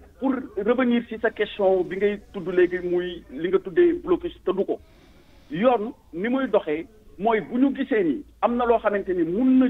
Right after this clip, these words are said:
jur, euh, safaan, mën na indi ay jéye ci réew. Bépp matuwaay boo xamante ni war nañ koo jël ba loolu bañ a am, dinañ ko def.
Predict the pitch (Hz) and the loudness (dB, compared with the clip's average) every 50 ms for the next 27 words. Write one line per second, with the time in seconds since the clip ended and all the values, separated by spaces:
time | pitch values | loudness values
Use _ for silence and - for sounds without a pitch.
0 | 254 - - 233 262 277 320 - - - _ _ - _ - - - - - _ | 0 -2 0 2 2 2 2 -2 -8 -14 _ _ -20 _ -20 -20 -20 -20 -20 _
1 | _ - _ _ _ _ - - - - - 180 190 196 196 196 196 196 190 175 | _ -20 _ _ _ _ -20 -20 -16 -4 2 4 4 6 6 6 6 6 4 0
2 | - - - - - - - 214 - 202 175 - - - - _ _ _ - - | -4 -8 -18 -20 -8 -2 -2 0 2 2 0 0 -2 -6 -16 _ _ _ -20 -14
3 | - 156 196 240 254 254 262 262 262 254 247 240 226 233 254 277 - - - - | -6 0 2 4 4 6 4 4 2 2 0 0 0 0 -2 -4 -6 -10 -20 -20
4 | - _ - - _ _ _ - - 196 208 202 165 143 - 233 247 247 247 233 | -20 _ -20 -20 _ _ _ -2 2 2 2 2 0 -4 -2 0 0 2 0 0
5 | - 226 208 185 170 143 - - - - - - - 294 302 302 - 277 254 233 | -2 -2 2 2 2 2 0 -6 -12 -20 -12 -4 -2 -2 -2 -2 -2 0 2 2
6 | 233 - 240 220 214 202 190 170 175 196 190 - 170 190 185 180 185 180 175 165 | 2 2 2 2 2 2 2 2 2 0 2 0 -2 -4 -2 -2 -2 0 2 2
7 | 190 202 202 208 202 202 - 190 170 160 160 135 117 - - 180 185 196 214 214 | 2 0 -2 -4 -4 0 0 0 2 2 0 -2 -2 -2 2 2 4 4 4 2
8 | 208 190 - - - - 180 180 185 - - 165 180 190 - - - - - _ | 0 -2 -4 -4 -4 -2 -2 -2 -2 -2 -4 -6 -8 -10 -14 -18 -20 -20 -20 _
9 | - 180 190 196 185 - 175 - 175 | -2 0 0 2 2 2 0 0 -2